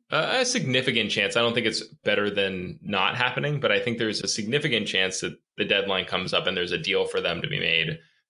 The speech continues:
Uh, not necessarily for some superstar, but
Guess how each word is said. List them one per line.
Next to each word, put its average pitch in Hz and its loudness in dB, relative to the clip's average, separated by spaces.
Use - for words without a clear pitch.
Uh, 85 0
not 123 2
necessarily 98 2
for 90 -4
some 90 -4
superstar, 87 -2
but 82 0